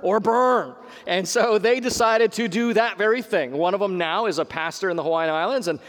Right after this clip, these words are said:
the other, um, he produces those Passion worship albums out in Tennessee. So it stands to reason that disaster and catastrophe is a useful tool in the hand of the Almighty. You know, but we don't need things like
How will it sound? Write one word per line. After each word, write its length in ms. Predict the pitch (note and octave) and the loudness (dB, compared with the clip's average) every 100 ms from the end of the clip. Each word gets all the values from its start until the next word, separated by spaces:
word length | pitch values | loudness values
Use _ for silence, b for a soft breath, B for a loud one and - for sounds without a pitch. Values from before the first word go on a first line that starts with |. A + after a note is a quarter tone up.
| B - | B -4
the 120 | F#3 | 2
other, 380 | F#3+ G#3+ G#3 G3 | 2 4 2 2
um, 320 | F3 D#3+ D3 - B | 2 0 -4 -14 B
he 100 | - | -6
produces 400 | A#3 A3 B3+ B3 | -2 0 -2 -2
those 220 | G#3+ G3 - | 0 0 -2
Passion 560 | - F#3 - G#3+ F#3+ | -4 -4 -4 -2 0
worship 320 | G3+ F#3+ F#3 | 0 0 -2
albums 320 | E3 D3 C3+ D3 | 0 -2 -2 -4
out 160 | D3 | -4
in 80 | D3+ | -6
Tennessee. 600 | - D3 C#3 G3+ F3+ - - B B B B B B | -8 -6 -4 -2 -2 -4 -12 B B B B B B
So 160 | - B3 | 2 4
it 120 | A#3+ | 4
stands 400 | - C#4 E4 E4 | 2 2 2 0
to 160 | D4 A#3+ | -2 0
reason 560 | F#3 F#3+ F#3+ D4 C#4+ | 2 0 0 -4 -2
that 500 | G3 F3 F#3+ - G3+ | 0 -2 -4 -14 -6
disaster 880 | E3 D#3 D3 A3 B3 - - E3+ D3+ | -4 -2 -2 -2 -4 -6 -4 0 0
and 260 | E3+ D#3+ D#3 | 0 -4 -6
catastrophe 1000 | E3+ D3+ F#3+ G3 - F3+ F3+ D#3 C#3+ F3 | -8 -6 -6 -6 -6 -6 -4 -4 -2 -2
is 160 | D#3 | -2
a 100 | E3+ | -2
useful 560 | D#3+ D3+ A#3+ A#3+ - A3+ | -2 -4 -6 -6 -6 -6
tool 460 | - B3+ B3+ E3+ C#3 | -6 -8 -4 -2 -2
in 160 | C#3 | -4
the 100 | D3+ | -8
hand 400 | C3 C3+ A#2+ A#2+ | -8 -8 -6 -4
of 160 | C3 A2 | -6 -4
the 140 | A#2 | -4
Almighty. 540 | G#2+ G#2+ B2 D3 B2 - B B B B B B B B | -4 -4 -4 -4 -6 -10 B B B B B B B B
You 80 | - | -8
know, 40 | C3+ | -2
but 120 | F3 | 0
we 120 | G3 | 2
don't 220 | G3+ F3+ | 0 -2
need 560 | F3 F#3+ G3 F3 F3 G3 | -2 0 2 2 0 -2
things 240 | F3 D#3+ | -6 -4
like 220 | D#3 D3 | -2 -4